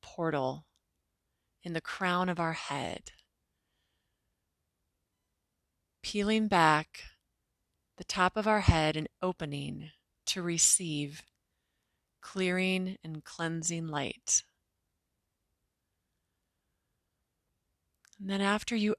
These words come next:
open up the top of your head, imagine there is a waterfall pouring healing light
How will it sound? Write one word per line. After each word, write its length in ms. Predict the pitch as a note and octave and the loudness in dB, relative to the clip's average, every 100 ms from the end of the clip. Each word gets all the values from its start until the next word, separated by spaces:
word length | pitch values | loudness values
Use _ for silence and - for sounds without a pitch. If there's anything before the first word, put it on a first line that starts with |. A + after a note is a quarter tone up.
| G3 | -2
open 320 | G#3+ B3 G#3 | -2 0 2
up 340 | D#3+ D#3+ - - - _ _ _ _ _ _ _ | 4 2 -2 -18 -20 _ _ _ _ _ _ _
the 60 | - | -12
top 340 | - F3+ F3+ | -6 -4 -4
of 120 | G3 | -4
your 140 | F#3+ F#3+ | -4 -6
head, 580 | - D#3+ D#3 D#3 D#3+ D#3+ _ _ _ _ _ _ _ _ _ _ _ _ _ - | -4 -4 -4 -4 -8 -16 _ _ _ _ _ _ _ _ _ _ _ _ _ -10
imagine 500 | F3+ F3 E3 F3 G#3 | -2 4 6 6 4
there 160 | G#3+ F#3+ | 4 4
is 100 | E3 | 4
a 80 | |
waterfall 1040 | D3+ D3 D#3 D3+ D#3 - D3+ C#3+ - - D#3+ _ _ _ _ _ _ _ _ _ _ _ - | 2 4 4 4 0 -2 -2 0 0 -2 -8 _ _ _ _ _ _ _ _ _ _ _ -18
pouring 560 | - F3+ F3 E3+ E3 | -6 -2 0 -2 -4
healing 640 | E3+ - - F3 F3+ F3+ | -6 -8 -6 -4 -4 -4
light 560 | E3 D3+ C#3+ - - - | -4 -4 -6 -4 -2 -2